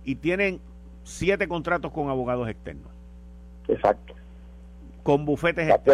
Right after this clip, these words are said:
Speaker 1: externos. Lo mismo pasa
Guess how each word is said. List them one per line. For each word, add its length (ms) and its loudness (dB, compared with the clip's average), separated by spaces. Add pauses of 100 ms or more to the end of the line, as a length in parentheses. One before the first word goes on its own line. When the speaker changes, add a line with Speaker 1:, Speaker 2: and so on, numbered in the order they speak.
Speaker 1:
externos. 200 -16 (1900)
Lo 180 2
mismo 340 2
pasa 520 2